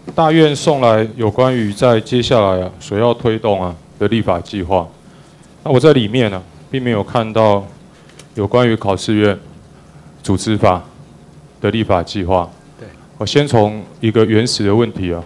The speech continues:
Speaker 1: 问您：现在的考试委员有几个人？
Speaker 2: 十九个。
Speaker 1: 按照什么法律制定的？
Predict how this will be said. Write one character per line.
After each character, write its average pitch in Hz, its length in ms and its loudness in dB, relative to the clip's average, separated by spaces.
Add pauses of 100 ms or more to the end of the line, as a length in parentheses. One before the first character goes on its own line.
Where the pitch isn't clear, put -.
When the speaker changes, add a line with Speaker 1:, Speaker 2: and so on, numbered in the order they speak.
(120)
Speaker 1:
问 110 160 -4
您： 92 160 -10 (480)
现 165 180 0
在 160 80 4
的 156 80 6
考 - 200 0
试 104 160 -2
委 110 160 4
员 98 100 0
有 98 60 0
几 95 180 -6
个 90 120 -2
人？ 82 160 -2 (400)
Speaker 2:
十 - 180 -8
九 135 160 -10
个。 101 60 -20 (1200)
Speaker 1:
按 147 120 4
照 143 160 6
什 117 120 -4
么 104 80 -4
法 101 200 0
律 113 140 0
制 113 160 -4
定 104 200 -2
的？ 92 100 -12